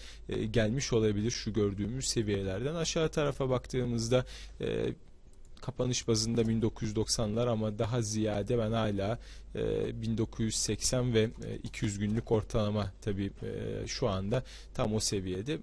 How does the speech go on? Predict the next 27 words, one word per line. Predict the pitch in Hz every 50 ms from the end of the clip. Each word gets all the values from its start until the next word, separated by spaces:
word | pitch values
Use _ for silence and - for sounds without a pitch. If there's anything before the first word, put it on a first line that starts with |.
| 131
E, | 135 139 139 143
orayı | 147 170 156 123 139 170
takip | - - 156 147 131 - 147 131
ediyorum. | 117 107 107 107 110 127 139 147
Buralardan | 143 143 147 139 131 127 123 123 127 127 127 120
bir | 120 117 113 113
dönüş | 113 113 113 - -
olmaz | 120 107 107 110 104 95 90
ise | 92 - - 127
yukarıya | 131 131 120 - - 117 110 117 127 135 127
doğru | 127 113 107 104 101 110 117
iki | 113 - - - 110
bin | 104
seksenleri | 107 - - 117 104 - - 110 101 104 107 104 107 104
aşabilirsek, | 98 - - 104 98 95 95 95 - - - 135 - - - - - - - -
e, | 104 107
yukarı | 110 113 120 - - 123 120 120
hareket, | 101 113 104 104 101 - - 107 107 - - -
e, | - 113 110 110 113
net | 123 123 - -
bir | 107
şekilde, | - - 107 95 - - 101 98 104 123 139 156 - -
e, | 117 110 107
devam | 113 113 110 113 117 110 107
edecek | 104 98 101 104 110 113 107 -
gibi | - 107 123 170
gözüküyor. | 160 151 120 107 107 - - 113 98